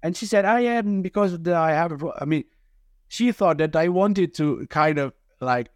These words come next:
to be inquisitive, to know what, why, what is the problem. I was like, "Huh, great. <laughs> Obviously, at least there is someone else." I mean, I, I'm not meaning anything bad, but it was like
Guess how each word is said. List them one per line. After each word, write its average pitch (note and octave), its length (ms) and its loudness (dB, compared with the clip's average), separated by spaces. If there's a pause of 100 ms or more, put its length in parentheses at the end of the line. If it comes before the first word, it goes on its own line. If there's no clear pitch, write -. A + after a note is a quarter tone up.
(880)
to D#3 120 0
be D3 300 2
inquisitive, D3 840 -2
to C3 120 -4
know D#3+ 220 2
what, C#3 260 0
why, F3 440 2
what D#3+ 280 0
is C#3 120 -8
the C3 80 -4
problem. D3 320 0 (260)
I E3+ 120 2
was F3 200 2
like, C#3 220 0 (380)
"Huh, G3 300 4 (280)
great. C#3+ 440 -2
<laughs> - 40 -10
Obviously, C#3 400 -4
at C#3 220 -4
least F#3 180 2
there D3 120 -2
is C#3+ 100 -6
someone C#3+ 480 0
else." D3+ 340 -4 (120)
I C3 100 -4
mean, C3 320 -2
I, B2 160 0
I'm C3 160 -2
not F3 180 0
meaning D#3 340 0
anything D3 420 -4
bad, B2+ 220 -2 (140)
but C#3+ 160 -2
it D#3 100 -4
was F3 160 -2
like E3 180 0